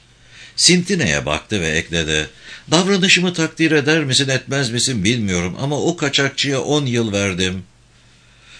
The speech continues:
"Öyleyse bu dünyada gerçekten kaçakçıların olduğunu öğrenmişsin. Bir yargıcın bunu bilmesi güzel." Grace'in gülümsemesi kayboldu.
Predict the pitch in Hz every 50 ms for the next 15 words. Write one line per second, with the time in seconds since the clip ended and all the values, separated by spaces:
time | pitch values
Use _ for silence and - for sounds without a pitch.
0 | - - - - 85 85 80 90 95 90 - 98 95 95 101 90 90 85 78 78
1 | 76 76 80 78 87 87 85 107 120 120 101 - 104 101 - - 101 104 104 -
2 | 107 104 - - 110 104 - - - 107 98 92 107 120 117 107 98 98 92 95
3 | 98 98 107 95 90 87 95 95 92 87 90 95 90 - - 85 85 82 80 -
4 | - _ _ - 104 156 196 185 180 175 170 165 165 147 160 143 151 160 139 120
5 | 127 151 160 143 135 143 139 135 131 131 120 - 131 107 101 95 87 87 92 85
6 | 80 80 76 - _ - _ _ _ - - - - - - - - - - -
7 | - - - - 147 170 185 185 175 - 180 170 156 151 143 151 147 135 - 135
8 | 131 127 - 120 123 110 - 87 90 92 78 76 80 78 78 73 78 76 76 73